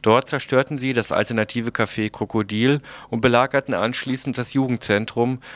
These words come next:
welches von massiven Polizeigruppen geschützt wurde. Offenbar wurden auch einundzwanzig Faschos festgenommen,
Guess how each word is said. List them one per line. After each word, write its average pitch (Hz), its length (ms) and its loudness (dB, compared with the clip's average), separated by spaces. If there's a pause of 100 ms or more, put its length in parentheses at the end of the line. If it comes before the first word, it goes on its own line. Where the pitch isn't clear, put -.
(160)
welches 110 260 2
von 117 140 0
massiven 117 420 0
Polizeigruppen 110 920 0
geschützt - 480 -4
wurde. 98 360 0 (760)
Offenbar 147 520 2
wurden 131 220 0
auch 113 100 0
einundzwanzig 123 640 -2
Faschos 120 460 -2
festgenommen, 117 800 -2